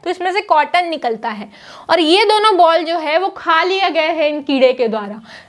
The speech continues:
ये बॉल को अगर खा लिया जाएगा तो ये स्प्राउट नहीं करेंगे, हमें कॉटन नहीं मिलेगी। यील्ड कम हो रही थी, यील्ड मतलब जो उपजाऊ, जो हमें, जो ultimately जो रिजल्ट मिल रहा था, बहुत सारी खेती का जो फल मिल रहा था वो नहीं मिलेगा इन कीड़ों की वजह से। तो इन कीड़ों को हम क्या कर रहे हैं, मारने की कोशिश कर रहे हैं। किसके द्वारा?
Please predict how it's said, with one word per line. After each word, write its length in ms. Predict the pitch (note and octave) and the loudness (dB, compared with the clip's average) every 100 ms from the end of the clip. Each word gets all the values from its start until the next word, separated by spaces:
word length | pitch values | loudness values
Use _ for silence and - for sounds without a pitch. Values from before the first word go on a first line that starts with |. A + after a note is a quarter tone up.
| - | -4
ये 120 | D4 F#4+ | 0 4
बॉल 280 | D#4+ E4+ | 4 4
को 100 | G4+ | 0
अगर 160 | G#4 G4 | -2 -4
खा 200 | G4 E4 | -2 -4
लिया 160 | E4+ F#4+ | -2 -4
जाएगा 260 | A4 A4 | -2 -2
तो 120 | A#4 | -2
ये 100 | G#4 | -2
स्प्राउट 440 | G4+ - D#4+ F4 F#4 | -2 0 0 0 -2
नहीं 100 | F#4 | -2
करेंगे, 260 | F4 F#4 | -2 0
हमें 220 | G4 F#4 F#4+ | -2 -2 0
कॉटन 340 | D4 C#4+ D#4+ | 0 0 -2
नहीं 160 | D4 B3 | -2 -2
मिलेगी। 300 | A3+ A3+ B3+ | -2 -2 2
यील्ड 260 | E4+ F#4+ G4+ | 4 4 2
कम 140 | F#4+ | 0
हो 120 | F4+ | 0
रही 160 | F4+ E4 | -2 -4
थी, 120 | E4 D4 | -6 -4
यील्ड 220 | D#4+ F#4 | -2 0
मतलब 280 | F#4+ F#4 G4 | 0 0 0
जो 100 | F#4+ | 2
उपजाऊ, 520 | F4 - C4 C#4+ D4 D#4+ - - - - | 0 0 0 2 0 -2 -12 -20 -20 -2
जो 80 | D#4+ | 2
हमें, 200 | E4+ G4+ | 2 0
जो 100 | F#4 A4 - - - | 0 -2 -2 -6 -2
ultimately 540 | C#4+ C#4+ F#4 G4 F#4 G4 | -2 0 -2 0 2 2
जो 80 | G#4+ | 0
रिजल्ट 420 | D#4+ D4 E4+ F4+ | 0 0 0 -2
मिल 180 | F4+ E4 | -4 0
रहा 120 | D#4 | -2
था, 120 | F4 | -2
बहुत 240 | C#4+ E4 | -2 -2
सारी 200 | E4+ D#4+ | 0 -2
खेती 380 | E4+ D4 C#4 E4 | -2 -2 -2 -2
का 100 | E4+ | 0
जो 260 | D#4+ F#4 F#4 - - | 0 0 -2 -12 -10
फल 260 | - E4 F4 | 0 0 2
मिल 220 | C#4+ C4 | 2 2
रहा 160 | B3 A#3+ | 0 0
था 220 | A#3 F4+ | 0 0
वो 300 | F#4 F4 A4+ - _ | 0 -2 -2 -4 _
नहीं 280 | D4 D#4 F4 | -2 0 2
मिलेगा 440 | D#4+ C#4+ B3+ C4 E4+ | 2 2 2 2 0
इन 220 | D#4 D#4+ | 0 -2
कीड़ों 300 | D#4 C#4+ C#4+ | 0 2 0
की 120 | D4 | 0
वजह 180 | A3+ A3 | -4 -4
से। 140 | A#3+ | -6
तो 100 | A#3+ | -4
इन 180 | - F#4 | -2 0
कीड़ों 280 | F4 F4+ G4+ | 2 2 2
को 120 | G#4 | 2
हम 160 | G4 F#4+ | 0 0
क्या 120 | F#4 | 0
कर 160 | G4 | 0
रहे 140 | F4+ F4+ | 2 0
हैं, 200 | F4+ A#4+ | 0 0
मारने 320 | F4 C4+ C#4 | 2 2 -2
की 100 | D4+ | -6
कोशिश 320 | D#4 C#4+ D4+ - | -2 -2 -2 0
कर 160 | D#4 | 0
रहे 140 | D#4+ D#4+ | 2 -2
हैं। 140 | F#4 | -2
किसके 280 | F4+ - F4 | -6 -4 0
द्वारा? 280 | D#4+ D4+ | 2 2